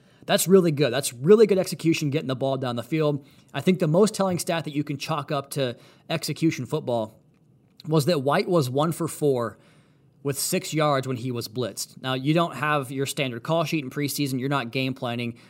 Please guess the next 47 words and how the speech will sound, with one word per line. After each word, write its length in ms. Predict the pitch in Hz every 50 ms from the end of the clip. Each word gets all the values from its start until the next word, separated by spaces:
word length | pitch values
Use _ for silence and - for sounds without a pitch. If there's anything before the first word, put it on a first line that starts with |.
| - _ 139
Good 240 | 120 170 185 202 202
on 220 | 170 175 175 165
the 80 | 156 139
Falcons 580 | - - 151 143 147 147 147 147 135 131 131
for 180 | - - 143 127
generating 520 | 123 135 143 139 147 135 139 135 131 123
heat 240 | 107 113 139 156 151
with 100 | 127 120
their 140 | - 127 117
blitz 240 | 113 131 127 127 -
package, 560 | - 151 147 143 127 - 127 120 123 - - - - - - _
but 100 | 147 139
when 140 | 131 135 135
Mike 300 | 127 131 170 214 - 175
was 140 | 180 151
on 200 | 151 139 127 123
rhythm 280 | 123 165 190 185 196 185
and 80 | 165 147
in 100 | 135 131
structure, 600 | - - - 180 156 - - 170 165 160 151 147 - - -
I 80 | 135
thought 220 | 135 - 151 139 123
he 80 | 139
was 120 | 131 123 117
decisive 560 | - 117 - - - 139 135 135 - 143 123
and 140 | 120 120 -
accurate, 380 | 123 131 131 - - 117 107
which, 320 | 107 120 123 - - - - -
again, 280 | 139 139 202 196 156
is 160 | 131 120 107
exactly 460 | 139 147 139 117 - 143 135 - 135 135
what 160 | 123 117 -
you 60 | 139
want 180 | 131 131 135 127
in 40 | 117
a 40 | 110
backup 240 | 120 117 - 117
quarterback 520 | - - 180 185 165 143 151 147 143 - - - - - _ -
and 120 | 127 120
how 100 | 120 147
you 220 | 135 131 131 127
get, 340 | 127 120 135 127 120 120 -
you 80 | 123 123
know, 160 | 123 117 113
drive 320 | 113 117 139 127 131 127
lengths 240 | 120 123 120 120 -
that 240 | - 123 113 110 -